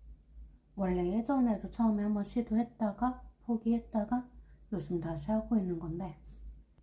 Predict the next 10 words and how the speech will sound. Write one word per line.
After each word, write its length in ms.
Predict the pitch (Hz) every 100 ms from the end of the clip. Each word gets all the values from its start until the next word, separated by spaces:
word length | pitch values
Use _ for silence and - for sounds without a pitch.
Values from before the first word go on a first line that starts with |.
| - - - _ _ _
일단 500 | 226 233 - 240 202
제일 420 | - 208 196 190
좋은 360 | - 190 180 175
점이 280 | 175 170 160
해동 340 | 220 226 240
시간을 420 | 226 202 180 170
줄일 280 | 151 160 160
수 160 | 147 165
있는 220 | 156 160
거, 240 | 208 226